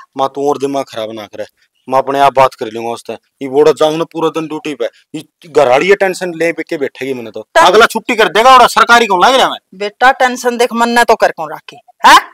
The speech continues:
Speaker 2: मैं तो जितनी भी हो सका नहीं चुपे रहूं, काम करूं, टेंशन तो या घर में रख रखी अपन है, या जावे नहीं पेंडा छूटे नहीं टेंशन मुका है।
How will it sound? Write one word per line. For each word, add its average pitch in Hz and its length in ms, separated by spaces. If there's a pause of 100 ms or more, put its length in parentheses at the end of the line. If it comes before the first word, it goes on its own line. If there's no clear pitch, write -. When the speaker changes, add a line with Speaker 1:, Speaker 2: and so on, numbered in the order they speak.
(320)
Speaker 2:
मैं 302 320
तो 339 140
जितनी 370 440
भी 370 120
हो 339 220
सका 311 300
नहीं 302 180
चुपे 359 520
रहूं, 359 400
काम 349 500
करूं, 320 460
टेंशन - 600
तो 320 80
या 311 180
घर 294 180
में 277 160
रख 302 320
रखी 269 320
अपन 349 360
है, 233 120 (280)
या 330 260
जावे 320 360
नहीं 277 140
पेंडा 214 300
छूटे 254 320
नहीं 277 140
टेंशन 233 420
मुका 208 280
है। - 220